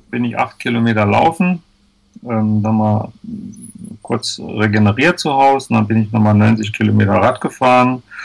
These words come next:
und da war ich mit meiner Frau noch einen ganzen Tag unterwegs, ja, ohne Probleme, also, und dann gab's, ähm, um, ab neunzehn Uhr nochmal,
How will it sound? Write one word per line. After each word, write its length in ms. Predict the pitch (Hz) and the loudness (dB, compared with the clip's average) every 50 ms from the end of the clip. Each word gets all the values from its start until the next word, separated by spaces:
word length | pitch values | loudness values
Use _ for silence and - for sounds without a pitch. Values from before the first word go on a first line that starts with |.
| - - - - - | -14 -14 -16 -16 -10
und 200 | - - 120 120 | -2 2 4 6
da 100 | 120 117 | 6 6
war 160 | 107 107 113 113 | 6 4 4 4
ich 80 | 113 | 4
mit 120 | 117 113 104 | 4 4 4
meiner 220 | 104 104 104 101 | 4 4 2 2
Frau 240 | - - 107 101 107 | 2 2 2 4 4
noch 140 | 110 107 104 | 4 4 4
einen 100 | 98 92 | 2 2
ganzen 300 | 98 98 101 104 104 101 | 2 0 2 0 0 -2
Tag 220 | 101 101 - - | -2 -4 -2 -2
unterwegs, 760 | 104 98 90 92 85 98 117 139 - - - - - - - _ _ - 101 101 - | -2 -2 0 0 0 0 0 0 0 -4 -6 -8 -8 -10 -12 _ _ -20 -18 -10 -4
ja, 340 | 110 107 107 98 85 82 - - - | -2 0 0 0 -2 -4 -10 -18 -4
ohne 240 | - 110 117 120 113 | 0 2 4 4 4
Probleme, 500 | 104 107 101 107 101 98 98 95 90 87 107 - - _ - - | 2 2 0 0 0 0 0 -2 -4 -6 -10 -14 -18 _ -18 -10
also, 440 | 113 104 98 92 95 92 95 104 - - _ _ _ _ _ _ _ - _ | -6 -4 -4 -4 -4 -6 -8 -10 -12 -16 _ _ _ _ _ _ _ -14 _
und 520 | - 110 110 113 110 117 104 101 98 98 - | -4 -4 -4 -4 -4 -4 -4 -4 -2 -2 0
dann 140 | 104 104 101 | 0 0 2
gab's, 560 | 104 104 107 104 - - - - - - - | 2 0 0 -2 -4 -6 -8 -8 -8 -8 -8
ähm, 380 | 107 98 98 98 98 98 95 98 | -6 -4 -4 -2 -2 -2 -4 -4
um, 200 | 107 107 98 - - | -4 -6 -8 -4 -2
ab 220 | 110 107 - - | -2 -2 0 0
neunzehn 400 | 104 104 104 104 104 - - 107 | 2 2 4 2 0 0 -4 -4
Uhr 140 | 101 98 98 | -2 -2 -2
nochmal, 580 | 98 95 - - 101 98 101 95 92 90 98 | -2 -2 -2 -2 -2 -2 0 -2 -4 -4 -6